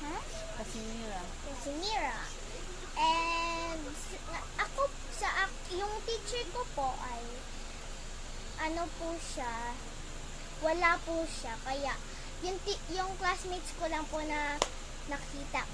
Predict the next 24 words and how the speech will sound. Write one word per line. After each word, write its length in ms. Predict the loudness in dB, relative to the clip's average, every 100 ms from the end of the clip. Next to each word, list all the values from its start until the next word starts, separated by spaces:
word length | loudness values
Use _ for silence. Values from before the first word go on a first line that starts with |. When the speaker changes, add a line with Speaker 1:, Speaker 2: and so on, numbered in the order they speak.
| -4
Speaker 1:
ko 80 | -4 -4
po. 140 | -4 -4 -4 -4
Mga 180 | -2 2
bagong 320 | 2 0 -2
classmate 480 | -2 -2 -2 -4 -4 -4
ko 100 | -4
lang 160 | -4 -4
po 100 | -4
nakita 580 | -4 -4 -4 -4 -4 -6 -4
ko. 80 | -6 -4
Si 120 | -4 2
Kuya 360 | 6 8 6 6 8
po, 180 | 8 8 4 -4 -2
nakita 320 | 0 0 0
niya 160 | -2 -2
po 60 | -2
yung 180 | -4 -4
teacher 480 | -4 -4 -4 -2 -2 -2 -2
niya 180 | -2 -2 -2 0 4
at, 240 | 4 4 0 -6 -6 -6 -6 -6 -4 -4 -4 -4 -2
at 160 | 0 0 0
yung 200 | -2 2
classmate 600 | 0 0 -2 -4 -4 -6
niya. 280 | -6 -6